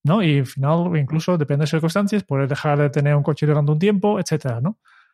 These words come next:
Nos adaptamos a los nuestros, nuestras necesidades y, y con el sistema pasa lo mismo.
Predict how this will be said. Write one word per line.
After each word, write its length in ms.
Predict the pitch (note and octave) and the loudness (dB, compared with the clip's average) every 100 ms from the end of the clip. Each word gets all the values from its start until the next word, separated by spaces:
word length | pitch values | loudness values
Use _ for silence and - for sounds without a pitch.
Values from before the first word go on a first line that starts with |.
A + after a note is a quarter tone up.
| _ _ _ _ _ _ | _ _ _ _ _ _
Nos 180 | F3 F3 | 2 4
adaptamos 640 | F3 E3 F3+ G#3+ A#3+ A#3 | 4 2 2 0 0 0
a 120 | A3 | 0
los 120 | E3 C#3+ | 0 2
nuestros, 360 | D#3 - C#3 | 0 0 -2
nuestras 320 | D3+ D3 - | 0 0 0
necesidades 480 | C#3+ B2+ C3 B2+ B2+ | 0 0 -2 -4 -4
y, 60 | F#3 | -6
y 480 | D#3+ F3 E3+ D3+ C#3 | -6 -4 -2 0 0
con 240 | C3 C#3+ | 0 0
el 160 | E3 D3 | 0 0
sistema 380 | - D3 E3+ F3+ | -2 0 0 0
pasa 220 | E3+ D#3 | 0 0
lo 60 | D3+ | 2
mismo. 260 | C3+ A#2+ | 2 0